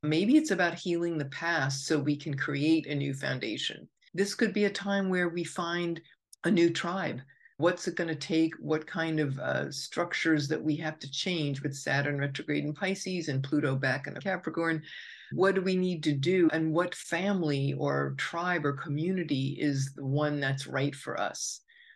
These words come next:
Now we're reflecting. We're reflecting on the progress we've made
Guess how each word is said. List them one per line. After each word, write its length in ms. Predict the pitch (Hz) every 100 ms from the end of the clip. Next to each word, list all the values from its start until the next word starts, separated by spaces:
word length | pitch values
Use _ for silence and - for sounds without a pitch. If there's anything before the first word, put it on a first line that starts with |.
| _ 147
Now 460 | 156 156 156 156
we're 360 | 143 147 147 139
reflecting. 760 | 151 139 147 139 135 - - -
We're 160 | 156 156
reflecting 520 | 156 160 160 156 151
on 120 | 143
the 60 | 139
progress 600 | - 135 143 147 147 143
we've 200 | 139 135
made 340 | 127 123